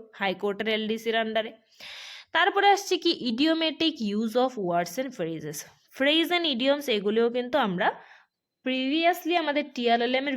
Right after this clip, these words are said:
ভিডিওগুলিতেও কিন্তু প্রোভাইড করেছি। পাশাপাশি এলডিসির জন্য আমরা এটা কভার আপ করছি, কারণ এলডিসি সিলেবাসে কিন্তু এটা আছে, ঠিক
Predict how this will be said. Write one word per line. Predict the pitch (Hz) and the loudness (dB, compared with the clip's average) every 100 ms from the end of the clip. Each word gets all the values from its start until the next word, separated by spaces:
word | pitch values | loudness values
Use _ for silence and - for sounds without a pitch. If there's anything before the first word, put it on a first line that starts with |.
| 220 | -4
ভিডিওগুলিতেও | 185 208 220 247 254 269 269 | -2 0 0 -2 0 0 0
কিন্তু | 285 277 285 | -4 -6 -6
প্রোভাইড | 196 170 185 190 233 | -6 -4 -4 -4 -4
করেছি। | 254 254 349 - - _ - - - _ - | -4 -2 -2 -2 -10 _ -20 -20 -20 _ -6
পাশাপাশি | 233 247 285 302 311 285 208 | -4 -2 0 0 0 0 2
এলডিসির | 214 226 262 226 | 0 -2 -2 0
জন্য | 269 269 254 | 0 2 0
আমরা | 240 247 | 0 0
এটা | 254 247 | 0 -2
কভার | 202 202 220 | 0 2 2
আপ | 220 | 0
করছি, | 240 285 339 - - | -4 -4 -8 -10 -4
কারণ | 190 208 381 - _ _ _ _ _ _ _ - 233 | -2 -2 -4 -16 _ _ _ _ _ _ _ -8 -4
এলডিসি | 202 208 285 294 | -2 -4 -6 -8
সিলেবাসে | 190 170 202 226 226 | -4 -2 -2 -4 -6
কিন্তু | 233 392 302 | -4 -2 -2
এটা | 247 523 - - 170 | -2 -4 -6 -8 -8
আছে, | - - - _ _ | -8 -14 -16 _ _
ঠিক | 320 | -4